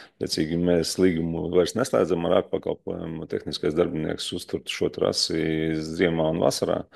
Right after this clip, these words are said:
lai ziemā būtu rises, ā, ir iegādāts speciāla tehnika, ā, papildus piekabes, kuras nodrošina tās rises, un, ā, ā, tagad ir vajadzīga arī, nu, tā kustamā tehnika, ja, kas, ā, ziemā, nu, to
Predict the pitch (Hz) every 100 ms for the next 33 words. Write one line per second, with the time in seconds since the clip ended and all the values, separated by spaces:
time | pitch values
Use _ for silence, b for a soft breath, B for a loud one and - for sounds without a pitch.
0 | B B B B - 85 85 85 82 82
1 | 85 87 82 78 87 - 87 117 - -
2 | - 87 82 80 90 80 95 82 80 78
3 | 82 - - - - - 92 - 78 80
4 | 76 123 - 95 - - b b b b
5 | _ - 85 87 92 - 80 76 - -
6 | - 76 - - - 82 80 76 - 87
7 | 78 78 78 85 85 - 82 - - 85
8 | 85 - - - 82 50 50 50 50 50
9 | - b b b b b b - - -
10 | 87 85 82 - - 87 85 87 80 85
11 | 85 82 80 80 82 82 85 - 104 92
12 | 76 76 90 - - 85 87 85 82 -
13 | - 85 82 80 82 85 80 78 87 -
14 | 82